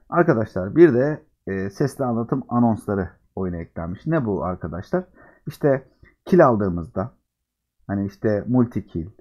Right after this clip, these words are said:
penta kill şeklinde, e, e, bu anonsları dile getiriyor ya da sistem mesajlarını. E, buna nereden ulaştığımızı, yani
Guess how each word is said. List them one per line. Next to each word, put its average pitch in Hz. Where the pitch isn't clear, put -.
penta 117
kill 82
şeklinde, 92
e, 104
e, 104
bu 147
anonsları 113
dile 92
getiriyor 113
ya 151
da 139
sistem 117
mesajlarını. 90
E, 123
buna 160
nereden 135
ulaştığımızı, 107
yani 107